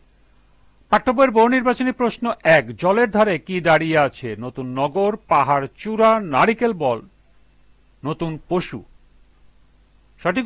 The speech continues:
উত্তর গ, নারিকেল বন। দুই,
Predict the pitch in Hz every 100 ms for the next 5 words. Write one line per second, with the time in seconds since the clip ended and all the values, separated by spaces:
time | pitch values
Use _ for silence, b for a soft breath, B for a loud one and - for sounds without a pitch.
0 | 262 269 226 151 117 - _ _ 139 147
1 | 160 160 160 160 - - 113 127 110 90
2 | _ _ _ _ _ _ _ _ _ _
3 | _ _ _ _ _ _ _ _ _ _
4 | 127 190 190